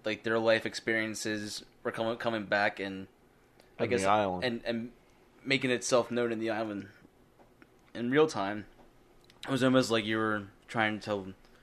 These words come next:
Speaker 1: learn from your wrongs and that kind of stuff. And
Speaker 2: Mm-hmm.
Speaker 1: th-, I would, I would have been perfectly fine if it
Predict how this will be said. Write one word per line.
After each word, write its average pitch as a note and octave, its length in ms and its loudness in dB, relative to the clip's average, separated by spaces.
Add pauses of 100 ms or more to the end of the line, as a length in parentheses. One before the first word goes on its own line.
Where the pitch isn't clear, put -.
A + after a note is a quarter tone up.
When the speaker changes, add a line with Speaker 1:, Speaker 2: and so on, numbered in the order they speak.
(100)
Speaker 1:
learn B2 240 6
from A#2 160 0
your A2 120 2
wrongs G#2 420 2
and G2+ 100 -4
that F#2+ 160 -4
kind G2+ 200 -4
of G2 60 -8
stuff. G2 300 -4
And G2+ 240 -8
Speaker 2:
Mm-hmm. A#2+ 260 -6
Speaker 1:
th-, - 180 -10
I C#3+ 140 4
would, D3 260 4
I A2 100 6
would C#3 100 4
have C3 40 0
been B2+ 120 -2
perfectly B2+ 360 4
fine A2 400 0
if G#2 160 -8
it G2+ 100 -6